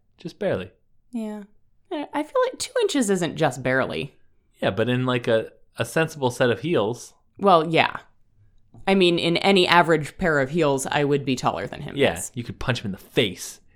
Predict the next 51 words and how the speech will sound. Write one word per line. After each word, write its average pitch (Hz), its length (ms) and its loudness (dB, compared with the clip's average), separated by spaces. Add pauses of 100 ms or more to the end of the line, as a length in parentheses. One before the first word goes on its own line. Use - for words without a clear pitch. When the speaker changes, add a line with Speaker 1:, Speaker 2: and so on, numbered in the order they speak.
Speaker 1:
"Take - 160 0
Speaker 2:
I, 202 60 4
Speaker 1:
that, 151 180 4
Priestley," 127 380 4
Speaker 2:
I - 20 2
could 113 80 0
Speaker 1:
you'd - 160 4
say. 110 320 4
Speaker 2:
do 190 180 2
that 180 240 4
without 185 320 2
heels. 135 340 -4
Actually, 208 280 2
I - 20 4
could 196 140 -2
probably 240 180 2
do 202 80 4
that 151 240 2
better 165 240 6
without 127 300 -2
heels. - 240 -8
Speaker 1:
That's - 180 -8
true. 123 340 0 (1080)
Uppercut. 147 680 4 (720)
Speaker 2:
Ja. 277 340 4 (920)
That's 208 140 -2
my 175 160 2
uppercut 156 420 0
sound. 80 320 -8 (140)
Speaker 1:
What 170 120 2
was 190 220 10
it, 175 120 0
what 170 100 8
was 185 160 6
it 214 100 0
in 190 120 6
Future 196 320 2
Man? 196 320 -2 (760)
Speaker 2:
Chin - 220 -2
punch? 233 380 0 (400)
Speaker 1:
Yeah, 120 200 4
oh, 151 100 12
that's 135 240 12
right. 95 160 2
Speaker 2:
<laughs> 190 80 2
Speaker 1:
Chin 240 260 10
punch! 151 460 4
Yeah, 123 200 6
there 107 140 6
you 95 60 4
go. 87 160 -6